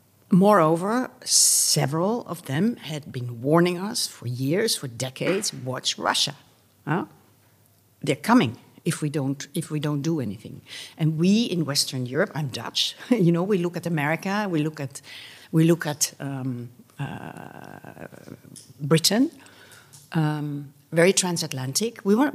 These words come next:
you know, we thought they were, we understood their frustration with Russia and their fears as well, but we thought they were overdoing it. Well, they're not. Huh? And I think this gives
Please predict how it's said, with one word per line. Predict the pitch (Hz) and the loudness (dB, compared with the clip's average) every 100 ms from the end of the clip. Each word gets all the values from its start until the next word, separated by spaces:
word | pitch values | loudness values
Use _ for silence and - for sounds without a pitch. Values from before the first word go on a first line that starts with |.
| 220 | -4
you | 415 | -2
know, | 320 | 0
we | 226 | 0
thought | 349 359 - | -2 -4 -6
they | |
were, | 359 359 339 277 - - | -4 -4 -6 -8 -18 -2
we | 202 208 | 0 4
understood | 190 165 - 190 196 | 4 4 2 2 0
their | 170 | 0
frustration | 156 165 - 214 233 - 226 214 | 0 0 -2 2 4 4 2 2
with | 160 | 2
Russia | 165 208 - 196 | 2 2 2 0
and | 185 180 143 | -2 -2 0
their | 135 | -2
fears | - 214 196 180 | -4 -2 -2 -2
as | 151 | -4
well, | 151 151 | -2 -2
but | 156 160 | -2 -4
we | 254 | -6
thought | 302 330 - | -4 -6 -4
they | |
were | 247 254 233 - | -2 -4 -6 -2
overdoing | - 269 269 330 262 | 0 0 -2 -2 -2
it. | 143 127 | -4 -2
Well, | 170 170 - - | 0 0 -2 -2
they're | 233 | 0
not. | 226 - - - _ | 0 -2 -10 -12 _
Huh? | 170 220 - - - - - - | -2 -2 -4 -12 -12 -12 -8 2
And | 202 | 4
I | 196 | 4
think | 202 294 302 - | 0 -2 -2 -4
this | 233 226 | -2 -2
gives | - 214 214 220 - | 2 0 0 -2 -4